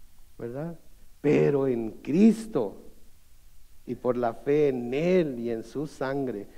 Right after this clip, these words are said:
Él nos ha librado de ese castigo. ¿Sí? Sí, Él nos ha librado de ese castigo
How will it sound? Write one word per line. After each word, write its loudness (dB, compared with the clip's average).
Él 0
nos -2
ha -2
librado -4
de -6
ese -10
castigo. -8
¿Sí? -4
Sí, -2
Él 0
nos -2
ha 0
librado -4
de -4
ese -8
castigo -10